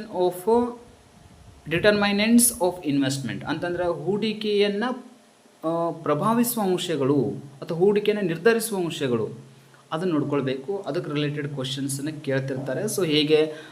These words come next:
ಆ, ಹೂಡಿಕೆ ಯಾವಾಗ ಹೆಚ್ಚಾಗತ್ತೆ, ಯಾವಾಗ ಕಡಿಮೆ ಆಗತ್ತೆ, especially for example ಬಡ್ಡಿ ದರ ಅಂತ ನೋಡಿದಾಗ ಬಡ್ಡಿ ದರನೂ ಕೂಡ, ಆ, ಏನಾಗುತ್ತೆ, ಬ್ಯಾಂಕ್ ಇಂಟ್ರೆಸ್ಟ್ ರೇಟ್ ಕೂಡ ಏನಾಗುತ್ತೆ, ಆ, ಹೂಡಿಕೆ ಮೇಲೆ ಪ್ರಭಾವ ಬೀರುತ್ತೆ. So ಅದು ಹೇಗಿರುತ್ತೆ ರಿಲೇಶನ್‌ಶಿಪ್?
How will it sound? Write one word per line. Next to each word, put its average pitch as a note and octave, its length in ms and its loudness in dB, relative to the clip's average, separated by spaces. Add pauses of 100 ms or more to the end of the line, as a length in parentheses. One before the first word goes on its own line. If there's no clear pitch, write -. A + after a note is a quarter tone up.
(140)
ಆ, C#3+ 100 4
ಹೂಡಿಕೆ D#3 520 2
ಯಾವಾಗ D3+ 280 8
ಹೆಚ್ಚಾಗತ್ತೆ, C3+ 800 2
ಯಾವಾಗ C#3 240 4
ಕಡಿಮೆ D3+ 300 0
ಆಗತ್ತೆ, B2 400 4
especially F#3 720 0
for D#3 180 4
example D3 340 0
ಬಡ್ಡಿ D#3 340 4
ದರ C#3+ 100 4
ಅಂತ C3 220 4
ನೋಡಿದಾಗ A2+ 460 2 (500)
ಬಡ್ಡಿ C#3+ 280 8
ದರನೂ F3+ 280 4
ಕೂಡ, F#3 200 2
ಆ, B2 340 2
ಏನಾಗುತ್ತೆ, D#3 480 2
ಬ್ಯಾಂಕ್ C#3+ 420 0
ಇಂಟ್ರೆಸ್ಟ್ C#3+ 360 -2
ರೇಟ್ D3 220 0
ಕೂಡ C#3+ 120 -2
ಏನಾಗುತ್ತೆ, C#3+ 760 -2 (360)
ಆ, C3+ 280 0
ಹೂಡಿಕೆ F3 400 6
ಮೇಲೆ D#3+ 220 0
ಪ್ರಭಾವ D3 440 2
ಬೀರುತ್ತೆ. C#3+ 600 2
So G3 120 -2
ಅದು F3+ 160 2
ಹೇಗಿರುತ್ತೆ D3+ 560 0
ರಿಲೇಶನ್‌ಶಿಪ್? A#2+ 1040 -6